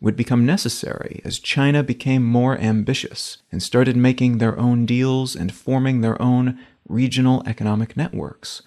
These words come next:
locking in more power and influence for themselves. There were, however, quite a few issues with this agreement, perhaps biggest and broadest among them, the fact that the whole process was essentially opaque to the public.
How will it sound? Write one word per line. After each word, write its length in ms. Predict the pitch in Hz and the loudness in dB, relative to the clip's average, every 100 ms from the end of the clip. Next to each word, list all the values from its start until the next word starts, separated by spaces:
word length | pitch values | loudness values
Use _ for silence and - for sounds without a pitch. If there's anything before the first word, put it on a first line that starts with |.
| _ - | _ -4
locking 400 | 104 123 135 127 | 0 0 2 2
in 120 | 131 | 4
more 200 | 120 117 | 4 2
power 560 | 113 165 170 147 - - _ _ | 0 -4 -2 -4 -8 -18 _ _
and 140 | - 175 | -8 -2
influence 760 | 170 180 - - - 123 - - _ | 0 -2 -4 -10 -8 -12 -14 -18 _
for 120 | - 107 | -12 -6
themselves. 760 | 95 - 156 147 - - - - _ _ _ _ | -4 -4 -4 -4 -6 -14 -16 -18 _ _ _ _
There 220 | 87 113 113 | 0 4 4
were, 500 | 143 202 104 160 165 | 4 4 2 -2 -6
however, 540 | - 78 69 76 127 160 _ | -4 -2 -2 -4 -6 -6 _
quite 260 | - 135 160 | 0 2 2
a 40 | |
few 200 | 151 156 | 2 2
issues 400 | 147 - 143 139 | 2 0 -2 -2
with 140 | - - | -6 -6
this 180 | 104 | -8
agreement, 540 | - 151 180 - - - _ | -4 0 0 0 -10 -20 _
perhaps 280 | - 113 110 | -2 -2 -2
biggest 400 | - 135 143 - | 0 2 2 2
and 160 | 113 | 0
broadest 500 | 101 117 123 131 - | 2 2 4 2 -2
among 400 | 104 101 151 180 | -2 0 2 2
them, 320 | 120 - - 113 - | 0 -6 -10 -14 -14
the 60 | |
fact 380 | - 127 135 - | -4 -2 -2 -2
that 160 | 131 127 | -6 -4
the 80 | 117 | -2
whole 220 | 143 143 | 0 -2
process 880 | - 151 190 180 - - - - - _ | -4 -4 -4 -4 -8 -10 -12 -14 -14 _
was 140 | - 92 | -8 -6
essentially 500 | - 160 - 131 - | -4 -4 -2 -4 -4
opaque 600 | 117 113 - 156 - - - | -4 -6 -6 -6 -8 -18 -16
to 80 | - | -14
the 80 | |
public. 500 | - 151 - - - | -6 -6 -6 -12 -16